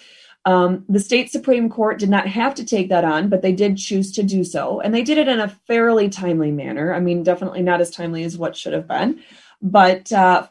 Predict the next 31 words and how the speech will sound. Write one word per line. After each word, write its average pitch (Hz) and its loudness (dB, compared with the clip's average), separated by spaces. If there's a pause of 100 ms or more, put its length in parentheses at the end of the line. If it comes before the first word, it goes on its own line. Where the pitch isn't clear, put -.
more 214 2
timely 196 2
than 185 2
what 180 0
cases 180 -4
typically 175 -2
work 175 -2
through 175 -2
the 165 2
appellate 175 -2
system 170 -8
here 165 -6
in 165 -6
Michigan. 160 -6 (640)
And 208 2
they, 208 4
uh, 196 4
they 240 2
allow 247 4
here 262 -2
in 208 0
Michigan 190 2
and 175 0
encourage 180 0 (240)
amicus 208 0
attorneys 170 -4
or, 170 2
or 175 4
amicus 190 -4
parties 180 2
to, - -12